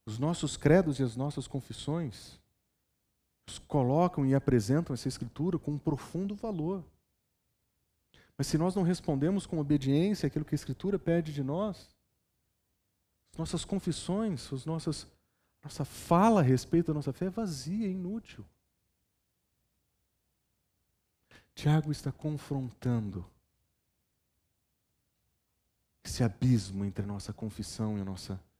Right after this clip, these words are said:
e o nosso comportamento, e nossa resposta à verdade da Escritura. Dizer que a Escritura é, é inspirada e não lê-la durante a semana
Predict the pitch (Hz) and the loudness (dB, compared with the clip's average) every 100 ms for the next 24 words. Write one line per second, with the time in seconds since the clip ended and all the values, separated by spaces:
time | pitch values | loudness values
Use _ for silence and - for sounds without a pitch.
0 | _ 117 110 95 - 98 98 - 92 95 | _ -6 -6 -6 -8 -6 -6 -4 -6 -6
1 | 92 98 98 101 - _ _ - 117 - | -6 -6 -4 -6 -8 _ _ -4 -4 -4
2 | - - - - 107 92 - - 101 101 | -8 -14 -8 -4 -2 -4 -8 -4 -2 -2
3 | 92 95 92 95 98 - 104 - 92 95 | -4 -4 -6 -8 -12 -12 -16 -16 -20 -20
4 | _ _ _ _ _ _ _ _ _ _ | _ _ _ _ _ _ _ _ _ _
5 | _ _ - 110 107 165 170 160 151 131 | _ _ -4 0 6 6 6 2 2 2
6 | 160 160 143 - 135 147 160 - - 131 | 4 6 6 6 6 6 4 0 4 6
7 | 131 147 139 135 139 117 120 160 156 127 | 6 6 4 4 2 2 6 6 6 4
8 | 127 135 147 143 - 123 110 147 143 110 | 2 2 2 -2 -4 -4 -2 -2 0 -2